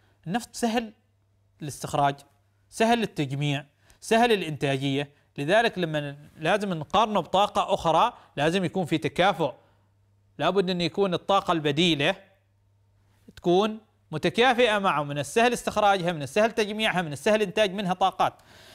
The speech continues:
صعوبة تخزين ونقل غاز الهيدروجين، وهذه هي الإشكاليات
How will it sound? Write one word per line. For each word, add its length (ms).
صعوبة 380
تخزين 480
ونقل 360
غاز 220
الهيدروجين، 580
وهذه 260
هي 320
الإشكاليات 760